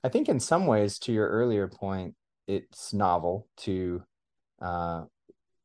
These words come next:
gravitate towards the liberal arts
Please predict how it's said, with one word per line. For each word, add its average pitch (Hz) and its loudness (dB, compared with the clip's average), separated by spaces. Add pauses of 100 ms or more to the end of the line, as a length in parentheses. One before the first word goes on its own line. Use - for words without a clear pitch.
(240)
gravitate 101 2
towards 107 2
the 95 -4
liberal 87 0
arts - -2